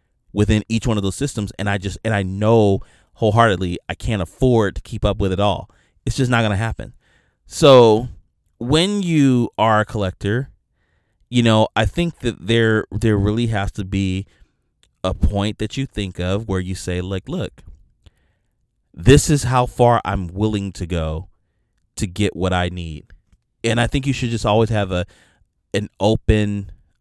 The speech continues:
understanding of how far is too far.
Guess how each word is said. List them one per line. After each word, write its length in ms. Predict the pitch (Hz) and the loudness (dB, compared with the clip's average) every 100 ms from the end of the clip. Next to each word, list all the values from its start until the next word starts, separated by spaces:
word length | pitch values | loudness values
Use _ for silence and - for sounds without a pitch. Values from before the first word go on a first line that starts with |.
| - | -4
understanding 800 | 107 98 95 - 98 101 113 127 _ _ _ _ _ _ _ - | -2 -2 -4 -4 -4 -4 -6 -8 _ _ _ _ _ _ _ -4
of 560 | 98 92 90 85 80 - _ _ _ _ _ | 0 2 0 -2 -8 -16 _ _ _ _ _
how 280 | _ - 117 | _ 2 4
far 280 | - 117 104 | 6 4 4
is 120 | 90 | 2
too 180 | - 98 | -4 -6
far. 340 | - 62 52 | -6 -10 -12